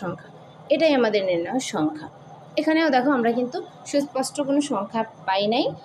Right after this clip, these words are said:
আমরা একটি বীজগাণিতিক রাশি দেখতে পাচ্ছি। সুতরাং এটি বীজগাণিতিক রাশি। যেহেতু এখানে আমাদের এক্স, ওয়াই দুটি চলক আছে, চলক একটি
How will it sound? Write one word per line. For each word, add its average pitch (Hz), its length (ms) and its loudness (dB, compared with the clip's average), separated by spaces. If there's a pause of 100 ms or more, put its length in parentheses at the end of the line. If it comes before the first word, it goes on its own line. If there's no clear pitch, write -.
(460)
আমরা 247 220 0
একটি 240 200 -4
বীজগাণিতিক 220 500 -2 (220)
রাশি 196 320 -2
দেখতে - 260 -8
পাচ্ছি। - 280 -10 (400)
সুতরাং 226 320 2 (140)
এটি 214 220 -4
বীজগাণিতিক 208 580 -2 (240)
রাশি। 160 300 -8 (1000)
যেহেতু 240 280 4
এখানে 285 240 4
আমাদের 269 220 4 (440)
এক্স, 233 140 -6 (140)
ওয়াই 214 280 4
দুটি 226 180 0 (140)
চলক 214 300 2
আছে, 262 160 -6 (300)
চলক 269 300 4
একটি 254 140 -8